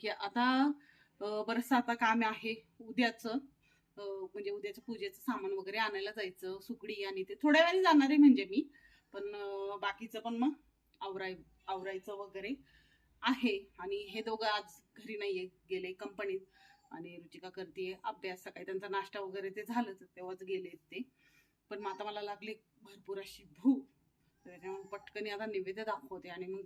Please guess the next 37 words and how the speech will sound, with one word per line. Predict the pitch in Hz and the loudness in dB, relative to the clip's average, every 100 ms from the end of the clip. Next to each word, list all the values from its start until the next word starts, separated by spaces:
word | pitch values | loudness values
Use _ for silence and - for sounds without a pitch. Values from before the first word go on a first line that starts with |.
| - | -8
जेवते, | 220 254 262 214 262 - _ - - | -2 -2 0 -4 -4 -8 _ -20 -12
कारण | 185 | -10
की | 190 | -10
मग, | 220 226 | -10 -4
मग | 233 254 | 2 4
संध्याकाळी | 269 247 233 240 247 | 6 4 4 4 6
मी | 254 262 | 10 12
आहे | 240 | 10
ना, | 202 269 262 _ - _ _ _ - | 6 0 0 _ -20 _ _ _ -6
अ, | 196 208 | -4 -2
मेन | 220 240 | 2 2
म्हणजे, | 233 208 247 _ _ _ - _ - | 2 -2 -6 _ _ _ -20 _ -12
अ, | |
बांगड्या | 370 381 381 196 208 247 | -6 -6 -2 -2 2 4
आणायला | 247 220 208 | 4 2 -4
जायचं | 202 190 - 214 - | -4 -6 -8 -16 -6
आहे, | 233 - 196 190 _ _ _ _ - | -6 -4 -6 -6 _ _ _ _ -12
अ, | 392 381 185 185 | -8 -6 -6 -6
कारण | 190 185 | -8 -8
की | 214 | -8
संक्रांतीला | 214 190 185 185 202 | -8 -4 -6 -4 -2
नवीन | 240 269 262 | 6 8 10
बांगड्या | 208 185 190 | 8 2 -4
घालायच्या | 196 190 165 185 233 _ _ _ | -6 -10 -8 -10 -10 _ _ _
आणि | 180 180 185 | -8 -4 -4
प्लस | - 190 | -4 -6
मेहंदी | 226 233 233 | 2 4 4
पण | 285 269 | 6 6
काढायची | 208 202 381 | 6 2 -2
आहे | 190 180 | -4 -4
आपल्याला, | 170 - 165 160 - _ _ _ _ _ - | -8 -8 -10 -10 -14 _ _ _ _ _ -8
मेहंदी | 185 180 180 185 185 | -6 -6 -10 -8 -6
आणि, | 185 190 190 _ - | -2 -2 -4 _ -10
अ, | 185 180 180 | -8 -6 -2
अजून | 185 196 240 | -2 2 2
काय | 247 233 233 240 | 4 0 0 -4
राहिलं | 220 190 190 | -6 -8 -4